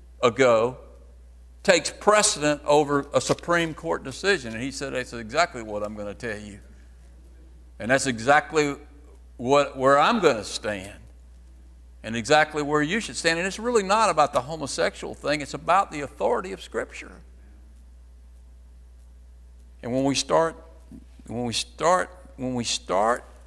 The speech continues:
backing away from those kind of stands, now, they, like I say, if you're gonna stand on those things, at some point it's gonna cost you.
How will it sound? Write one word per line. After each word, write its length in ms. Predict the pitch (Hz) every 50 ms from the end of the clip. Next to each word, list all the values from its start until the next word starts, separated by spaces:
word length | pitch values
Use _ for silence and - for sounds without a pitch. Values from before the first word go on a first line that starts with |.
| - - - - - - - -
backing 420 | 170 170 196 220 220 - 185 165
away 380 | 151 139 135 135 139 160 185 190
from 180 | 175 170 160 151
those 220 | 151 147 143 -
kind 240 | - - 139 131 131
of 80 | 123
stands, 260 | - 202 214 196 151 143
now, 80 | 139
they, 320 | 135 160 170 - 135 139 147
like 220 | 160 175 180 175
I 80 | 180 165
say, 240 | - - 247 277
if 80 | 196 143
you're 80 | 139 135
gonna 180 | - 147 143
stand 420 | - - - - 190 226 311 320 320
on 160 | 226 180 147
those 180 | 127 113 107
things, 300 | - - 107 120 151 165
at 120 | 160 - -
some 200 | - 127 104 -
point 260 | - - - - -
it's 80 | 170 -
gonna 180 | - - -
cost 480 | - - - - - - - - - -
you. 80 | -